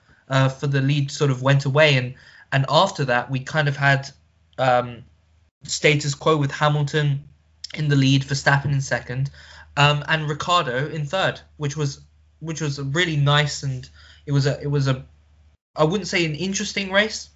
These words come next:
but, you know, we did have a, a different team on the podium. Um, but yeah, there were more reliability issues throughout the race. I mean, Ocon retired,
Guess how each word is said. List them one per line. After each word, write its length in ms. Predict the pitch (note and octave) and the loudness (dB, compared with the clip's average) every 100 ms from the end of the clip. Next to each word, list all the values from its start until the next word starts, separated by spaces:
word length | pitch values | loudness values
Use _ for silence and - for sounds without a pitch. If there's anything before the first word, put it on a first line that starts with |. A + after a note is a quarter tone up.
| _ | _
but, 320 | D#3+ C#3+ - - _ | 2 2 0 -16 _
you 140 | E3 D3 | 0 4
know, 260 | C#3 C3+ D3+ | 4 2 -2
we 120 | E3 | 0
did 180 | D#3+ E3+ | 0 0
have 260 | F3 E3 | 2 4
a, 160 | D3 C#3+ - _ | 4 0 -4 _
a 60 | D3+ | 0
different 440 | C#3 E3 - D3+ | 4 2 2 -4
team 300 | - C#3+ C3 | -4 0 0
on 80 | B2 | -2
the 60 | B2 | -4
podium. 440 | C#3+ C#3 A#2 G#2 - - - - - C3+ | 0 0 0 -8 -14 -20 -20 -20 -6 2
Um, 480 | C3 B2+ B2 A#2 - _ _ _ - | 4 4 2 -8 -18 _ _ _ -4
but 120 | D#3 | 0
yeah, 400 | E3 G3 D3 C#3+ D3 - | 4 4 4 0 -8 -8
there 180 | D3 E3 | 2 4
were 80 | E3+ | 4
more 280 | D#3 F#3 F#3+ | 4 2 2
reliability 760 | E3 E3+ D#3 D#3+ D#3+ D3 D#3 | 4 4 2 -2 -6 -6 -6
issues 340 | D3 C#3+ D#3 C#3 | -4 -4 -6 -6
throughout 280 | C#3+ C#3+ D3+ | 0 0 0
the 100 | D3 | -2
race. 340 | E3 C3+ - B2 | -2 -2 -8 -8
I 80 | |
mean, 240 | B2 B2+ B2+ | -6 -6 0
Ocon 400 | D3 C#3+ D#3+ D3+ | 0 0 0 0
retired, 560 | D3+ D3+ D3+ F3 F#3 | -2 -2 -2 -2 -6